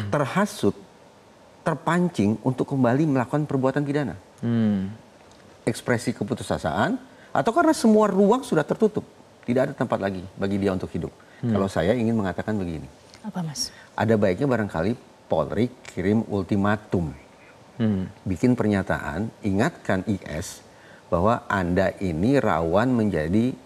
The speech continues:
Speaker 1: sasaran amuk massa.
Speaker 2: Hmm.
Speaker 3: Hmm.
Speaker 1: Jadi kami berikan waktu satu minggu kepada saudara untuk melapor ke kepolisian terdekat.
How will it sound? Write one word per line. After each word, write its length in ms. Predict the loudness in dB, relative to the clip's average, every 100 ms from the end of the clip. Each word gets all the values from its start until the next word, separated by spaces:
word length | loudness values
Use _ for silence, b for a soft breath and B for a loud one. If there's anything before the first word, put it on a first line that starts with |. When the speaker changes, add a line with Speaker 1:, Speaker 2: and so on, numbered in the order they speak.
| -20 -20
Speaker 1:
sasaran 560 | -4 -4 0 2 2 0
amuk 320 | 0 0 0
massa. 560 | 0 0 -4 -8 -8 -10 -8
Speaker 2:
Hmm. 320 | -2 0 0 -4 -4
Speaker 3:
Hmm. 480 | -2 -2 -4 -8 -4 0
Speaker 1:
Jadi 160 | 2
kami 160 | 4 4
berikan 400 | 4 2 0 2
waktu 320 | 0 0 -6
satu 400 | -4 -4 0 2
minggu 560 | 6 6 6 6 4 2
kepada 240 | -2 -2
saudara 560 | -2 -4 -4 -4 -4 -6
untuk 240 | -8 -4
melapor 480 | 0 0 0 -2 0
ke 160 | -2
kepolisian 400 | -4 -2 0 0
terdekat. 400 | -2 -2 -4 -6